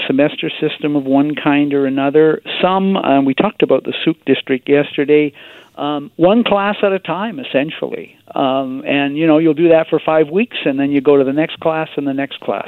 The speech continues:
So that's the general outline of the plan, but as I say, um, you know, it really is gonna vary.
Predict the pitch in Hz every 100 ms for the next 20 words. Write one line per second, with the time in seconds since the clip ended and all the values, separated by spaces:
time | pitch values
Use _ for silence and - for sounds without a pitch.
0 | - 160 160 156 - - - - 185 269
1 | - - 180 175 127 175 196 208 196 185
2 | 185 160 175 - 151 156 156 139 127 -
3 | 151 151 156 165 147 139 139 139 135 131
4 | - 151 151 151 147 143 143 131 131 131
5 | 131 127 151 151 143 139 139 147 147 180
6 | 139 135 139 135 123 117 131 127 123 113
7 | 113